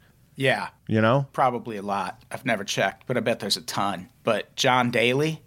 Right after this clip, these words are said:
Speaker 1: yeah, he deserves it. He's, his life and career is fascinating.
Speaker 2: It's wild.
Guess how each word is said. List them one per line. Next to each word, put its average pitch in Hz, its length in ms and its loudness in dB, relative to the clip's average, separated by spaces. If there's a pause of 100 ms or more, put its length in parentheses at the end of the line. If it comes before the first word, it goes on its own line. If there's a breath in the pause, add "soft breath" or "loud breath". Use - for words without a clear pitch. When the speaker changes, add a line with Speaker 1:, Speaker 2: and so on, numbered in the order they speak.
Speaker 1:
yeah, 143 180 2
he 165 140 -2
deserves 156 520 0
it. 82 160 -12 (200)
He's, 151 500 2 (500)
his 175 320 0
life 147 560 2
and 143 240 2
career 127 720 0
is 107 440 0 (540)
fascinating. 113 840 -2 (160)
Speaker 2:
It's - 140 -14
wild. 82 480 0